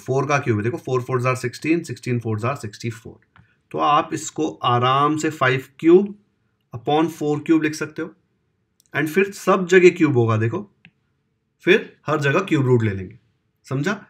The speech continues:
जैसे स्क्वायर में स्क्वायर रूट करते थे, यहाँ पे क्यूब रूट लेंगे, ऐसे आएगा। वन ट्वेंटी फाइव को फ़ाइव क्यूब लिखा, सिक्सटी फ़ोर को फ़ोर क्यूब लिखा, इसका कोई रीजन नहीं लिखना पड़ता, लॉजिकल है। देखो हर जगह क्यूब आ गया, तो आप सब जगह क्यूब रूट लेंगे, तो आपको क्या मिलेगा?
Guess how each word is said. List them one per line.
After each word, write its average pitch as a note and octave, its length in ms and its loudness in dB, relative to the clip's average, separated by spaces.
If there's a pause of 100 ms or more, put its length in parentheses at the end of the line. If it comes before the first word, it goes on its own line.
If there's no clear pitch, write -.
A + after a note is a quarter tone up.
(160)
जैसे C#3 200 0
स्क्वायर E3 340 2
में F3+ 100 2
स्क्वायर D#3 280 0
रूट F3+ 200 4
करते E3+ 220 -2
थे, F3+ 120 -2
यहाँ C3 160 0
पे F#3 160 -2 (260)
क्यूब D3+ 220 -2
रूट E3+ 180 4
लेंगे, D#3+ 300 2 (1700)
ऐसे C3+ 240 -6
आएगा। C#3+ 220 -2 (1400)
वन A#2 200 0
ट्वेंटी C3 220 -2
फाइव C3 220 -2
को C#3 80 -4
फ़ाइव A#2+ 340 0
क्यूब C#3+ 160 -4
लिखा, D#3 220 -4
सिक्सटी - 300 -12
फ़ोर B2 240 -4
को F3+ 100 -2
फ़ोर B2+ 220 0
क्यूब A2 200 -4
लिखा, F#2+ 160 -10
इसका C3 180 -12
कोई D3 140 -4
रीजन C3+ 260 0
नहीं E3+ 100 4
लिखना B2 220 0
पड़ता, F#2 300 -14 (200)
लॉजिकल B2 420 -4
है। E3 120 -12 (340)
देखो B2+ 220 -2
हर A#2+ 100 2
जगह C3+ 220 -2
क्यूब C3+ 260 -6
आ B2+ 80 -2
गया, C3+ 160 -10 (760)
तो B2+ 80 -6
आप D3+ 240 2
सब F3+ 380 0
जगह D#3 200 0
क्यूब C#3+ 300 -6
रूट B2+ 200 -2
लेंगे, A2 260 2
तो B2 100 -4
आपको A#2+ 240 -4
क्या A#2+ 180 0
मिलेगा? A2 360 -2